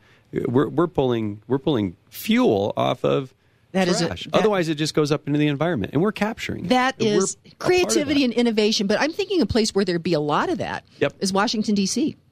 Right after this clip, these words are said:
Speaker 1: Right.
Speaker 2: I mean, you could probably really get a lot of poo there.
Speaker 1: Right.
Speaker 2: <laughs>
Speaker 1: And, you know, no one twisted our arm to do that. There were incentives put in place to, to help, to help consumers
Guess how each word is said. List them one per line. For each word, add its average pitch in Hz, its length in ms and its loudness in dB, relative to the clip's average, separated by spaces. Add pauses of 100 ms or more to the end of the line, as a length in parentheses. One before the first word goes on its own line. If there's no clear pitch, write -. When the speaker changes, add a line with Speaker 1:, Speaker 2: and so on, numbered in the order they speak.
(460)
Speaker 1:
Right. 170 260 2
Speaker 2:
I 196 140 2
mean, 202 180 2
you 247 100 0
could - 160 0
probably 208 520 0
really 175 400 2
get 143 200 -6
a 139 60 -2
lot 147 240 0
of 139 220 -6 (160)
poo 165 260 4
there. 160 420 -2
Speaker 1:
Right. 139 340 2 (200)
Speaker 2:
<laughs> - 140 2
Speaker 1:
And, 139 120 2
you 180 60 4
know, 175 200 0 (260)
no 131 300 2
one 208 180 0
twisted 160 420 0
our 135 140 0
arm 147 300 -2
to 131 140 -4
do 123 340 0
that. - 300 -8
There 127 100 0
were 113 100 0
incentives 160 760 -2
put 123 220 -2
in 107 120 -6
place - 540 -4 (460)
to, 127 140 0
to 113 360 -2
help, 107 340 -2
to 104 280 0
help 113 240 -2
consumers 113 680 -2